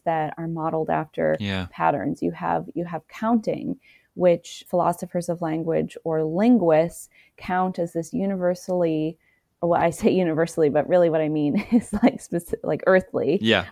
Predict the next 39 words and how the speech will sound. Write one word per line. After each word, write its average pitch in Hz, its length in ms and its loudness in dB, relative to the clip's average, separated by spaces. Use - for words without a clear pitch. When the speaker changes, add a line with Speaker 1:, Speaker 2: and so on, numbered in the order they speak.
Speaker 1:
Uh, - 420 6
Speaker 2:
Universal. 107 640 2
Speaker 1:
<laughs> - 100 4
yeah. 156 240 4
It's - 120 -8
like, 175 240 2
it's - 120 -20
like 175 160 -2
the 185 60 0
World 170 340 2
Series 160 480 0
of 156 200 -2
baseball, 165 640 0
which 147 200 -4
of 151 140 -10
course 151 380 0
is 165 320 4
<laughs> 240 160 -12
only, 185 440 6
Speaker 2:
<laughs> - 40 2
Speaker 1:
like, 196 240 6
U 175 160 2
S 175 180 4
Speaker 2:
Yeah. 127 120 4
Speaker 1:
based 180 580 6
or 196 120 0
whatever. 196 380 4
Um, 180 440 6
or, 214 440 8
you 220 120 0
know, 190 200 -2
I 214 160 0
was, 214 380 0
I 185 140 -4
was 190 180 -6
just 180 220 -12
reading, 165 580 -4
um, 160 360 -4
some, 165 600 -6